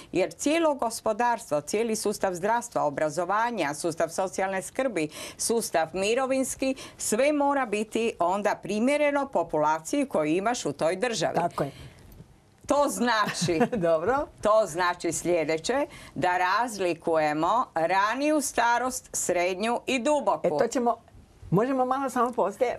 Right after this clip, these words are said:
Speaker 2: pošto,
Speaker 1: Tako je.
Speaker 2: pošto, pošto ću predstaviti, ja bih zaboravila, e, da imamo mi još jednu gošću, ali evo neću,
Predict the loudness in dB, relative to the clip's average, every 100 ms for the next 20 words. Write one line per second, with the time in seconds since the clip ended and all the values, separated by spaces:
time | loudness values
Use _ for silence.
0 | -2 0 4 2 2 -2 0 0 0 -2
1 | 0 0 0 0 -2 -2 -2 0 2 2
2 | 2 2 2 0 -2 -6 -4 2 2 2
3 | 0 0 0 0 0 -2 -2 -8 -8 -2
4 | 0 2 0 0 0 2 2 2 0 0
5 | 0 0 0 -2 -2 -2 -2 -4 0 0
6 | 2 0 2 2 2 0 2